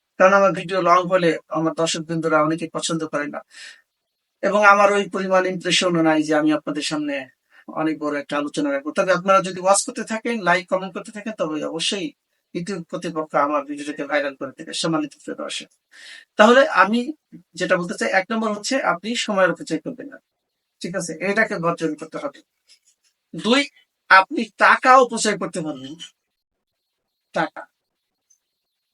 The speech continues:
এখন আমি প-, আমি প্রশ্ন করি, আপনি যদি স্টুডেন্ট হন, তাহলে আপনার বাবা মা আপনাকে টাকা দেয়, ঠিক কিনা? আপনি ছোটবেলা থেকে যদি, ছোটবেলা অর্থাৎ আপনি যখন যদি এসএসসি কমপ্লিট করেছেন, এসএসসি, ধরেন এসএসসি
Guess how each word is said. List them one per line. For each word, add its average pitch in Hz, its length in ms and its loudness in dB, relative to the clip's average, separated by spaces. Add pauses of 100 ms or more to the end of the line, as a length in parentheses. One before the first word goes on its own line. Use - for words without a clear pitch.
(180)
এখন 233 280 8
আমি 240 200 4
প-, 226 220 -2
আমি 202 120 -2 (140)
প্রশ্ন 196 180 -4 (100)
করি, 170 140 0 (120)
আপনি 175 140 -6 (100)
যদি 190 140 -12 (120)
স্টুডেন্ট 214 340 -4
হন, 180 140 0
তাহলে 202 220 2
আপনার 208 240 -4
বাবা 202 160 6 (100)
মা 233 120 2
আপনাকে 240 320 -6
টাকা 214 240 -2
দেয়, 190 140 -6 (1120)
ঠিক 233 140 -4
কিনা? 156 220 0 (380)
আপনি 262 240 0 (300)
ছোটবেলা 247 460 4 (100)
থেকে 180 180 -6 (140)
যদি, 180 180 -6 (400)
ছোটবেলা 190 460 0 (100)
অর্থাৎ 226 300 -2
আপনি 220 220 -2
যখন 202 260 -4
যদি 208 140 -8 (120)
এসএসসি 202 340 -4 (100)
কমপ্লিট 156 360 -4
করেছেন, 160 320 -4 (720)
এসএসসি, 185 400 -2 (160)
ধরেন 214 280 2
এসএসসি 233 280 -4